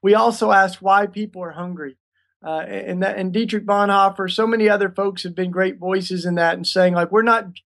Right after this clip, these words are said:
just called to care for the victims,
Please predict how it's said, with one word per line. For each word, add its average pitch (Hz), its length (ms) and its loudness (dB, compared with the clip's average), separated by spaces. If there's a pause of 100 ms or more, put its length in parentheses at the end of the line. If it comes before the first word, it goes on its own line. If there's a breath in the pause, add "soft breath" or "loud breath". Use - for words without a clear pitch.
just 254 420 2
called 170 400 -4
to 180 100 -12
care 214 340 0
for 190 160 -10
the 175 120 -8
victims, 160 680 -6